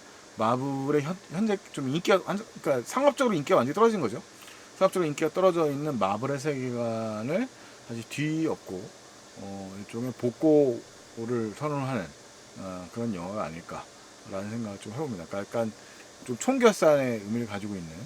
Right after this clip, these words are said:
뭐 그런 의미가 영화가 아닐까 싶어요. 데드풀과 울버린. 아, 이미지가 좀 잘못 나갔고요. 자, 어쨌든 뭐 대략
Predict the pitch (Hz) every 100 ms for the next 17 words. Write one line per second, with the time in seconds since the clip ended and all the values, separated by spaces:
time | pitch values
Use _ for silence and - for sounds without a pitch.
0 | 196 113 92 104 92 87 92 98 - -
1 | - - 98 107 92 85 - 95 - 120
2 | 87 - 113 90 - 85 80 76 76 107
3 | 220 - - - - - - - - -
4 | - - 90 87 - - - - - 120
5 | 117 101 90 - 101 95 82 - 127 -
6 | - - - - - 151 143 127 147 -
7 | 160 151 190 143 120 113 107 143 151